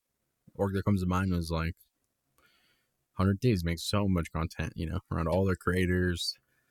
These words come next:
They had the heists when I was in the team for the players, which was, you know, awesome. But you don't really see those kind of reality shows with teams anymore 'cause, uh, <laughs> all I can remember, obviously, <laughs> is Breaking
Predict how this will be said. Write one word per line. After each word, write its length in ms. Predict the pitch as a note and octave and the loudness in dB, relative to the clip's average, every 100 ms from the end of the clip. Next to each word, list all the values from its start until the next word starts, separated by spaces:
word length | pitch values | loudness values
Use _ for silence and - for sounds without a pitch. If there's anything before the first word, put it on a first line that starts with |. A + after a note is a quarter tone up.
| _ _ - | _ _ -14
They 200 | - F#2+ | -4 -2
had 180 | F2 E2 | -2 -2
the 80 | - | 0
heists 380 | F#2+ F#2 - - | 2 2 0 0
when 80 | F2 | 0
I 80 | |
was 180 | F2+ F#2 | 0 0
in 60 | F#2+ | 0
the 80 | F#2 | 0
team 320 | G2 F#2+ F#2 | 2 4 2
for 140 | G2 | 0
the 80 | F#2 | -2
players, 340 | G2+ F#2+ F#2 F#2 | 2 2 2 -2
which 140 | F2+ | -2
was, 180 | F2 F2 | -2 0
you 60 | |
know, 140 | F2 F#2 - | 2 0 -2
awesome. 300 | - E2 F2+ G2 _ _ | -2 -2 -2 -8 _ _
But 240 | E2+ D#2+ F2 | -4 -2 -2
you 60 | |
don't 100 | D3+ | -2
really 140 | F#2 F2 | -2 -2
see 220 | - E2+ | -4 -4
those 200 | E2+ E2 | -4 -4
kind 220 | E2+ E2 | -4 -4
of 140 | D#2+ E2+ _ _ _ _ _ _ _ _ _ _ _ _ _ _ _ _ _ _ _ _ _ _ _ _ _ - | -6 -12 _ _ _ _ _ _ _ _ _ _ _ _ _ _ _ _ _ _ _ _ _ _ _ _ _ -6
reality 520 | F2 F2 F2 F2+ F2 | -2 0 2 2 0
shows 380 | E2+ F#2 E2+ E2 | 0 2 0 0
with 160 | E2+ - - - - | -2 -4 -8 -14 -10
teams 300 | - F2+ F2 | -2 0 0
anymore 360 | E2+ E2 E2+ E2+ - _ _ | 0 0 0 0 -4 _ _
'cause, 320 | - E2 D#2+ | -2 -2 0
uh, 360 | E2 D#2+ D#2+ D#2+ - _ - | 0 2 0 -2 -6 _ -10
<laughs> 380 | - - _ | -8 -8 _
all 120 | B2+ - | 0 4
I 120 | A2 | 4
can 180 | G2+ F#2 | 4 0
remember, 420 | F#2 F2+ F2+ F2 | 2 2 2 0
obviously, 420 | E2+ F2+ - G#2 G#2 | 0 -2 0 2 2
<laughs> 60 | - | 4
is 180 | B2 | 2
Breaking 560 | G2 F#2 F2 - - | 0 -2 0 0 -4